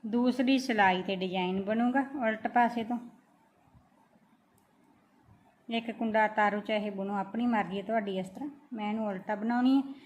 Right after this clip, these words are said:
ਦੋ ਕੁੰਡੇ ਛੱਡ ਕੇ ਆਪਾਂ ਥਰੈਡ ਪਿੱਛੇ ਕਰ ਲੈਣਾ ਹੈ। ਦੋ ਕੁੰਡੇ ਛੱਡ ਕੇ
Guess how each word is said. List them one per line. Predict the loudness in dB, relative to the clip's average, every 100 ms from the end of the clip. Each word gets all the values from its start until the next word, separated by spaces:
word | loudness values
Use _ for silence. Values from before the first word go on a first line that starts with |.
| -18 0
ਦੋ | 2 4
ਕੁੰਡੇ | 4 2 2
ਛੱਡ | 2 2 0
ਕੇ | -4
ਆਪਾਂ | -4 -4 -6 -6 -8 -12 _ -4
ਥਰੈਡ | 0 0 -2
ਪਿੱਛੇ | -6 -8 -4
ਕਰ | -2 -2
ਲੈਣਾ | -4 -8
ਹੈ। | -10 -14 _ _ _ _ _ _ _ _ _ _ _ _ _ _ -20 _ -20 -20 _ _ _ _ _ _ _ _ _ -20 -20 -20 -20 -20 -20 -14 -4
ਦੋ | 2 2
ਕੁੰਡੇ | 4 2 2 2
ਛੱਡ | 2 0 -2
ਕੇ | -4 -6